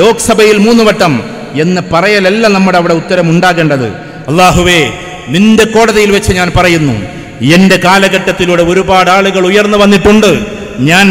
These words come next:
നേതാവാകാൻ ശ്രമിച്ചിട്ടില്ല, അവരെന്നെ ആക്കാൻ ശ്രമിച്ചിട്ട് പോലും ഞാനതിന്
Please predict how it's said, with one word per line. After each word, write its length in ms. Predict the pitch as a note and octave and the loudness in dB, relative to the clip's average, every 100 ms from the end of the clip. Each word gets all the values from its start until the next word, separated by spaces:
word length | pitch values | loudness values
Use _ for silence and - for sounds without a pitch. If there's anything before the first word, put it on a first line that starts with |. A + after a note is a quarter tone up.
| F#3+ | 2
നേതാവാകാൻ 600 | G3 F#3+ F#3 F3+ E3+ E3+ E3 | 2 2 4 2 2 0 0
ശ്രമിച്ചിട്ടില്ല, 540 | E3 E3 D#3+ C#3+ B2 G2+ - - - D3 | 0 0 0 0 -2 -6 -10 -14 -4 0
അവരെന്നെ 320 | G3+ A3 A3 G#3 | 2 4 4 2
ആക്കാൻ 280 | G#3+ A3+ A3+ | 0 0 2
ശ്രമിച്ചിട്ട് 480 | A3+ A#3 B3 A3 B3+ B3+ | 2 2 2 2 2 4
പോലും 260 | C4+ B3+ G3 - - - C3+ E3+ | 4 2 0 -6 -10 -8 -2 2
ഞാനതിന് 400 | A3 A3 G#3 | 2 4 2